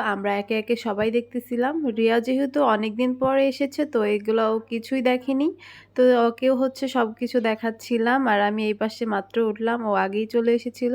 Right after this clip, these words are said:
ভিডিওগুলো ওই নিজেই করেছে। আপুদের গাছের এখানে কয়েকটা গাছ লাগানো ছিল, এখানে অ্যালোভেরা থেকে আরও কিছু গাছ ছিল। যদিও অনেক গাছগুলো মারা গেছে, যেহেতু এখন শীতের দিন, শীতের দিনে অনেক টাইমে গাছ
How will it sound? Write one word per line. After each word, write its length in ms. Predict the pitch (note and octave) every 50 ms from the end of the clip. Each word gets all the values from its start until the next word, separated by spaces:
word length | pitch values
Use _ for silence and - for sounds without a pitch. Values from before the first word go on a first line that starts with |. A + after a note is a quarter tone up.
| D4 D4+
ভিডিওগুলো 580 | C4 A3+ G#3+ G#3 F#3+ G#3+ G#3+ G3+ G#3 A3 A3+ B3 A#3
ওই 140 | A3+ A3+ A3+ A3 G#3
নিজেই 340 | G#3 G#3 G3 F#3+ G#3 G#3 G#3
করেছে। 420 | - A3 A3 A#3 A#3 - - D4 E4+ E4 - _ - - - - - - -
আপুদের 380 | A3+ A#3 B3+ C#4 C4+ D4+ D4+ D4+
গাছের 480 | - C4+ C4+ C#4 - - D4 C#4+ C#4+ C#4+ C4+ A3
এখানে 420 | A3 A#3+ A#3+ A#3 - B3+ B3 B3 B3
কয়েকটা 340 | B3 A#3+ A3+ A3 A3 A3 A#3+ A3+
গাছ 200 | A3 A3 A3+ A3 - C4
লাগানো 340 | B3 B3 B3 B3+ B3+ C4 C4 B3+
ছিল, 240 | - - A#3+ A3+ A3 A3+ A#3 A#3 - - - - - _ -
এখানে 280 | A3 G#3+ A#3 A#3 A#3 A3
অ্যালোভেরা 500 | G3 G#3 G#3 G#3+ A3 A3 A3+ A#3 A#3+ A#3
থেকে 280 | A#3+ B3+ B3 B3 B3 A#3+
আরও 200 | G#3+ G#3 G#3 G#3+ G#3+
কিছু 240 | - A#3 A3 A#3+ A3+
গাছ 220 | A3 G#3 G#3+ A3 A3
ছিল। 220 | - - A3 G3+ G#3 A3 C4+ - - - - - _ -
যদিও 340 | A3 - A#3+ A#3 A#3 C#4+ C#4+ C4+
অনেক 240 | B3+ B3 B3+ B3+ B3 -
গাছগুলো 420 | A#3 A#3 A#3 - - C4 B3+ B3+
মারা 320 | B3 A#3+ A#3 A3 G#3+ A3 A3+
গেছে, 340 | G#3+ G3+ G3+ G3 G3+ - C4+ B3+
যেহেতু 360 | A3+ A3 G#3+ G#3 G3 - -
এখন 320 | G#3+ G3 F#3+ F#3+ - A#3 A3 A3+
শীতের 360 | - - G#3+ G3+ - G#3 G#3 G3
দিন, 120 | A#3 A#3 A#3+
শীতের 320 | - - A3 G#3+ G#3+ G#3 G3
দিনে 200 | G#3+ G#3+ A3 A3
অনেক 260 | G#3 G3+ G3+ G3+ G3+ -
টাইমে 260 | G#3+ G#3 G#3 G#3+ G#3+
গাছ 200 | G3+ G3 F#3+ F#3+